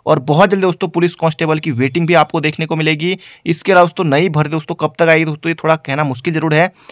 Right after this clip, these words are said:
वो नए कांस्टेबल वाले बच्चे भी बहुत इंतजार कर रहे हैं, तो उनको भी दोस्तों इस साल दोस्तों कम-,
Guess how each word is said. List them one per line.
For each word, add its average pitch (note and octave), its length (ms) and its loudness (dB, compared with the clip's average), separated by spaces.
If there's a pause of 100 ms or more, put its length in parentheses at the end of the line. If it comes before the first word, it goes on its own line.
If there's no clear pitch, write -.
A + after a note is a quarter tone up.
(220)
वो D3+ 80 2
नए D#3 220 4
कांस्टेबल E3 480 0
वाले D#3 180 2
बच्चे D#3 260 -4
भी D#3+ 40 -4
बहुत D3 180 -2
इंतजार D3 360 2
कर D3+ 140 -2
रहे D3+ 160 0
हैं, F3+ 160 0 (320)
तो - 60 -4
उनको F#3+ 280 4
भी G3+ 60 2
दोस्तों F#3+ 580 -2
इस E3 120 -8
साल F3+ 220 4
दोस्तों E3+ 260 -4
कम-, D#3 220 -2